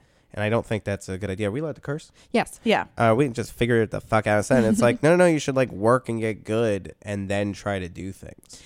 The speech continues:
Speaker 2: It's like a half and half. I think it's like a half and
Speaker 3: Yeah.
Speaker 2: half for me. Uh, because it's like, you can do as much work as you can, and then it's sort of like, "Well, I'm not gonna know what's gonna happen."
Speaker 3: Yeah, I think it's a little bit like a bird. Like, push me out of the nest,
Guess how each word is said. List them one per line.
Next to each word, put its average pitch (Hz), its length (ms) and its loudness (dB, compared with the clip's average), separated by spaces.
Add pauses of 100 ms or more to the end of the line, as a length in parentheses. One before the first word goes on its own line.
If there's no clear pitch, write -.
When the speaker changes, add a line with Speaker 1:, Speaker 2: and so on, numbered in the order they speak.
(140)
Speaker 2:
It's - 180 0
like 539 160 6
a 311 40 2
half 226 260 2
and 190 80 2
half. 143 400 -6
I 254 40 2
think 311 140 2
it's - 80 -2
like 262 80 0
a 220 60 0
half 190 180 0
and 175 160 0
Speaker 3:
Yeah. 147 60 -2
Speaker 2:
half 156 120 -8
for 170 120 -2
me. 147 260 -2 (160)
Uh, - 160 -2
because 247 240 2
it's 247 140 0
like, 240 180 2 (320)
you 240 180 8
can 247 200 6
do 233 180 6
as 208 140 4
much 196 180 2
work 190 160 0
as 208 80 2
you 196 80 0
can, 190 220 0
and 175 120 0
then 165 140 2
it's 160 140 -4
sort 165 160 2
of 160 100 -2
like, 147 240 -2
"Well, 339 240 -6
I'm 165 180 -2
not 185 220 -2
gonna 202 160 -4
know 147 220 -4
what's 143 160 -8
gonna 135 180 -8
happen." 131 380 -8
Speaker 3:
Yeah, 175 420 -2
I 208 80 -4
think 277 240 -2
it's 269 140 -2
a 220 40 -2
little 190 220 2
bit 175 160 0
like - 160 -2
a 160 80 -4
bird. 156 460 -2
Like, 165 160 -4
push - 240 -8
me 233 80 -2
out 226 100 0
of 220 60 -4
the 233 80 -4
nest, 165 500 -4